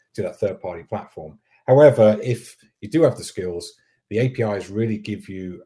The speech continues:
uh, like, uh, really detailed and granular access to data, which you can pull in a whole wide degree of, of the different circumstances. So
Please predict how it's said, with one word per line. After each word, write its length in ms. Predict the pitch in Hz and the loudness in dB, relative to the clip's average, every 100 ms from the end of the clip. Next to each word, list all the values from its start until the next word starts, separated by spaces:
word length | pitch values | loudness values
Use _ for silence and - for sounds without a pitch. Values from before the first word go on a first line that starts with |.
| - | -18
uh, 80 | 85 | -16
like, 200 | 90 87 _ _ - | -16 -18 _ _ -20
uh, 240 | - - _ _ 107 | -20 -20 _ _ -20
really 440 | 98 120 110 - | -6 -4 -4 -6
detailed 440 | - 110 107 104 87 | -6 -6 -6 -8 -8
and 160 | 85 | -12
granular 500 | - 104 110 104 90 | -10 -6 -4 -4 -6
access 400 | 98 101 - 90 - | -10 -12 -14 -16 -16
to 100 | 90 | -14
data, 320 | 101 98 90 | -12 -10 -12
which 300 | 85 92 - | -14 -16 -18
you 60 | 107 | -20
can 180 | 92 90 | -20 -6
pull 400 | 131 107 90 - _ _ _ | -2 -2 -4 -12 _ _ _
in 80 | 98 | -14
a 60 | |
whole 400 | - 110 110 101 101 | -10 -4 -4 -4 -6
wide 320 | 104 104 104 | -4 -4 -6
degree 340 | - 98 92 | -10 -10 -8
of, 240 | 87 - - | -10 -12 -20
of 140 | - - | -20 -20
the 80 | - | -18
different 260 | - 104 92 | -16 -16 -10
circumstances. 800 | 98 92 - - - - - - | -10 -10 -16 -20 -20 -20 -20 -6
So 340 | 120 110 107 | -2 0 -2